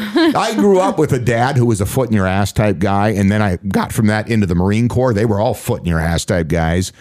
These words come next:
Speaker 2: So I've embraced that approach through my life. And I like people who just no nonsense, straightforward,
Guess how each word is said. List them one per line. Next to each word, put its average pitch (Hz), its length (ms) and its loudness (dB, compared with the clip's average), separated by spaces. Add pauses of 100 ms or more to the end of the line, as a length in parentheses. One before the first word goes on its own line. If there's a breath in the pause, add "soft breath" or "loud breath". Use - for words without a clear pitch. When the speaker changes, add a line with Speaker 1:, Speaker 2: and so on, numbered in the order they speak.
(300 loud breath)
Speaker 2:
So - 220 -2
I've 175 200 -2
embraced 143 600 0
that 104 160 2
approach 110 400 -2
through 117 140 0
my 104 140 0
life. 104 260 0
And 107 100 -2
I 113 80 -2
like 110 260 -2
people 98 360 0
who 92 80 0
just 80 220 -2
no 95 180 0
nonsense, 82 580 -2
straightforward, 78 800 -2